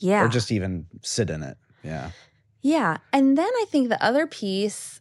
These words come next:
Speaker 1: that I'm being freshly reminded of now, in fact, I was even just, uh, texting with my, one of my younger sisters about it today, 'cause we were t-, chatting about some change thing.
Speaker 2: Mm-hmm.
Speaker 1: And I just commented, I said, "Yeah, I'm just,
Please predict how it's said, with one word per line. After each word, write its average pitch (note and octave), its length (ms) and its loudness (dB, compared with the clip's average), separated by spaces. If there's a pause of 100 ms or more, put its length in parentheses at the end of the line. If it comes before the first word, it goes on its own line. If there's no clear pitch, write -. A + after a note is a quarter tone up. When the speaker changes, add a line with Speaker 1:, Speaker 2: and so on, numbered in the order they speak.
(140)
Speaker 1:
that G3+ 460 0
I'm G3 200 -2
being F#3+ 260 -2
freshly - 680 -6
reminded F3 520 -2
of E3+ 160 -4
now, E3 320 -2
in E3+ 100 -6
fact, E3 180 -4
I E3+ 80 -2
was E3+ 140 -6
even E3+ 220 -4
just, - 340 -6 (460)
uh, C3+ 340 -10
texting D#3+ 520 -4
with D#3+ 260 -8
my, D3+ 320 -8 (260)
one F3 220 -4
of D#3+ 40 0
my D#3 60 -2
younger D3+ 260 0
sisters D3+ 380 -6
about C#3+ 160 -6
it - 100 -12
today, C#3 460 -6 (1120)
'cause F3 240 -6
we F3+ 120 -2
were D3+ 180 0 (160)
t-, - 220 -10
chatting D#3+ 420 -2
about C#3 300 -2 (100)
some C#3+ 240 -6
change B2+ 420 -8
thing. - 180 -8
Speaker 2:
Mm-hmm. F2+ 180 -4 (840)
Speaker 1:
And F3 340 0
I E3 140 -2
just E3+ 240 -10
commented, G3+ 380 0
I E3 60 0
said, E3 240 -4
"Yeah, C4 320 4
I'm G#3 120 2
just, A3+ 340 -2